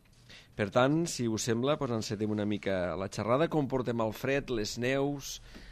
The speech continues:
los vents, estos temporals que fins i tot surten als, surten als satèl·lits que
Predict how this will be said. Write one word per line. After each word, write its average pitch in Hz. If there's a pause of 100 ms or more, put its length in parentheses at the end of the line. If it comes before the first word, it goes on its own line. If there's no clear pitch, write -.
(120)
los 107
vents, 135
estos 123
temporals 113
que 117
fins 110
i 113
tot 107
surten 110
als, 104 (500)
surten 117
als 110 (160)
satèl·lits 113
que 113